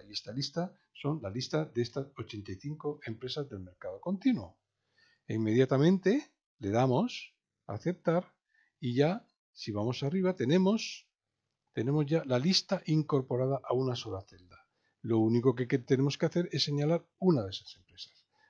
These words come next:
¿Para qué nos puede servir esta lista, esta lista desplegable? Sencillamente, si yo, por ejemplo, señalo una de las empresas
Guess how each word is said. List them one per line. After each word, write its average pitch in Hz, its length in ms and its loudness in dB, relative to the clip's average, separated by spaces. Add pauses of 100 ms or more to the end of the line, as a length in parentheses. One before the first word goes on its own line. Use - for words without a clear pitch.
¿Para 120 160 2
qué 240 100 2
nos 277 160 6
puede 170 200 6
servir 123 260 2
esta 117 200 -2
lista, 104 400 -4 (600)
esta 104 240 -4
lista 107 300 -4
desplegable? 113 720 -2 (420)
Sencillamente, 220 960 2
si 135 220 -4
yo, 190 240 -2
por 208 120 -2
ejemplo, 208 500 0
señalo 165 540 2
una 196 220 4
de 143 80 -2
las 113 220 -4
empresas 101 480 -6